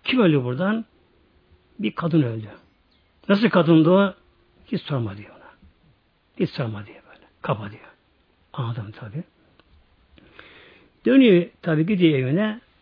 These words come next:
Aradan bir zaman sonra gideyim bakayım diyor. Acaba yine diyor,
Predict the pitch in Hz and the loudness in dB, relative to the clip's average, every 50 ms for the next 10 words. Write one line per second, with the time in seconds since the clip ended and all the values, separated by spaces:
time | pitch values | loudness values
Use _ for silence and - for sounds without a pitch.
0 | _ _ - 190 202 214 220 226 226 208 190 180 233 240 220 175 151 151 151 151 | _ _ -6 -4 -2 -2 0 0 0 0 -2 -2 -2 -2 0 0 0 2 2 2
1 | 143 139 127 - 156 156 185 196 202 208 - _ _ _ _ _ _ _ _ _ | 2 0 -2 -2 -2 -2 0 0 -2 -4 -6 _ _ _ _ _ _ _ _ _
2 | _ _ _ _ - - 214 233 220 202 175 147 143 151 135 - - 185 196 170 | _ _ _ _ -6 -2 0 2 2 4 2 2 0 -2 -8 -4 -2 2 4 4
3 | 147 143 156 170 185 185 - _ _ _ _ _ _ _ _ - 202 202 196 185 | 4 4 4 2 2 0 -4 _ _ _ _ _ _ _ _ 0 0 2 2 2
4 | 170 156 143 151 214 226 196 165 160 156 | 2 2 2 2 2 2 4 4 4 2